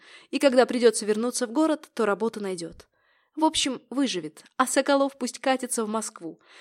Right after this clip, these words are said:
где строит свою империю параллельно с секретаршами. Ему по жизни главное кем-то руководить, чувствовать себя царём-батюшкой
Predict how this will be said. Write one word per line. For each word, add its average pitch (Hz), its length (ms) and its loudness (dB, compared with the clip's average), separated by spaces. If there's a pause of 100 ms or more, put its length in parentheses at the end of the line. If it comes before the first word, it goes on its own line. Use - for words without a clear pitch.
(200)
где 262 180 4
строит 349 380 4
свою 208 340 2
империю 294 600 0
параллельно 220 580 0
с 214 60 -8
секретаршами. 180 800 -10 (300)
Ему 240 320 2
по 262 160 4
жизни 233 420 -2
главное 226 520 4
кем-то 233 340 -2
руководить, 220 640 -4 (240)
чувствовать 202 500 0
себя 190 360 0
царём-батюшкой 202 1040 0